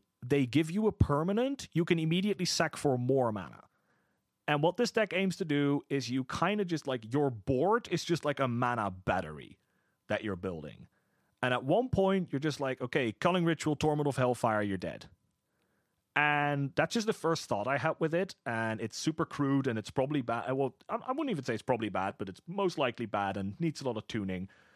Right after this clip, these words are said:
But immediately just that jumps out with this deck, with this card. It's like, you can truly break this card, right? If Devastating Mastery, it's good, it's like, yeah, it's a good sweeper.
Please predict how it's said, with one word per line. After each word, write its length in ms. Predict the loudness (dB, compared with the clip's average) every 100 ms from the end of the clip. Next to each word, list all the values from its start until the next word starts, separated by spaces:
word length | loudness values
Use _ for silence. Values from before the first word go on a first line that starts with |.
| _ _ _ _ -8 0
But 320 | 2 2 -2 _ _ _ _ _ _ _ _ _ -20 _ -2
immediately 480 | 0 2 2 0 0
just 200 | 0 2
that 160 | 0
jumps 340 | 2 0 0 2
out 140 | 2
with 100 | 0
this 120 | -6
deck, 380 | -4 -4 -4 -10 -6
with 160 | -4 -4
this 140 | -6
card. 440 | -6 -2 2 0
It's 100 | 0
like, 160 | -6 -6 -4
you 180 | -2 0
can 240 | 0 -2 -6
truly 800 | -8 -4 0 4 4 2 0 -2 -2
break 680 | -2 0 0 2 2 0 -8 -10
this 220 | -8 -8
card, 440 | -8 -8 -10 -18 -20 _ _ _ _
right? 160 | -2 0
If 140 | 0 0
Devastating 480 | 0 2 0 2
Mastery, 360 | 2 0 2 0
it's 140 | 0
good, 240 | 2 2 2
it's 100 | 0
like, 120 | -2 2
yeah, 140 | 2
it's 140 | 2
a 40 | 0
good 180 | -2 0
sweeper. 400 | -2 -2 -6